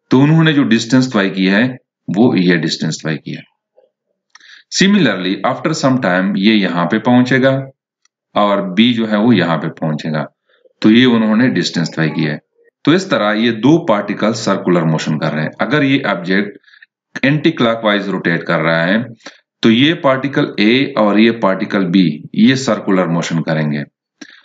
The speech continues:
और इसका एक point है, फिक्स point, जिसको मैं consider कर रहा हूं कि ये central point है, ये जिसको हम axis कहते हैं। Axis को हम बाद में define करते हैं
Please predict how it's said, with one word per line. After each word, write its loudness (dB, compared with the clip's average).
और 2
इसका -4
एक -4
point 2
है, -4
फिक्स -2
point, 2
जिसको -2
मैं 4
consider 0
कर -4
रहा 0
हूं 0
कि 0
ये 4
central -2
point -2
है, -6
ये 2
जिसको 2
हम 0
axis -6
कहते -2
हैं। 2
Axis -4
को 0
हम 0
बाद 2
में 2
define -2
करते -6
हैं 0